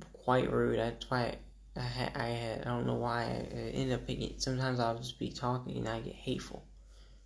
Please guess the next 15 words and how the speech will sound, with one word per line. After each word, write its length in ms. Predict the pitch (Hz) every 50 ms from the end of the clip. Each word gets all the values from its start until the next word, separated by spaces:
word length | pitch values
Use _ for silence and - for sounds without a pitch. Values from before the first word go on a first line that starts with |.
| - - _ - - _ - - - - - _ - -
And 440 | - 110 113 117 113 113 113 123 123 - - - - - - - - - - - - - - - -
for 100 | - 127
no 120 | 127 139 135
reason. 260 | 135 143 135 120 - - - - - - - - - - - - - - - - - - - - - - - - - - - - - - - - - - - - - - - - - -
Um, 560 | - 127 127 127 127 123 123 123 120 123 - - - - - - - - - - - - - - - - - - - - - - - - - - - - - - - - - - -
smoking 720 | - - - 135 135 139 135 - - - 139 139 139 135 127
and 180 | 120 117 117
drinking, 600 | 120 135 123 123 120 120 - 113 110 117 113 120 - - - - - - - - 190
that 300 | 175 120 120 123 - - - - - - - - - - - -
played 300 | - - 131 127 123 120
a 40 | 117
big 360 | 135 139 127 131 127 127 -
part 400 | - 127 120 120 120 - - - - -
here 300 | 123 123 127 127 123 120
recently. 640 | 123 123 120 123 131 127 - 131 131 131 135 131